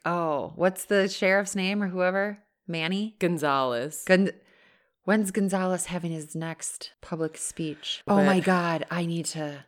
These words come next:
Speaker 1: I know what I'm gonna do.
Speaker 2: <laughs>
Speaker 1: I'm gonna attach a dildo to a drone. This will be perfect.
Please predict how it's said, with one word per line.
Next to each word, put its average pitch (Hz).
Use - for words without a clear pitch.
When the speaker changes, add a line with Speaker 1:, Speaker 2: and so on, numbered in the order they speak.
Speaker 1:
I 294
know 254
what 202
I'm 175
gonna 170
do. 233
Speaker 2:
<laughs> -
Speaker 1:
I'm 339
gonna 226
attach 208
a 220
dildo 226
to 208
a 196
drone. 185
This 302
will 269
be 247
perfect. 302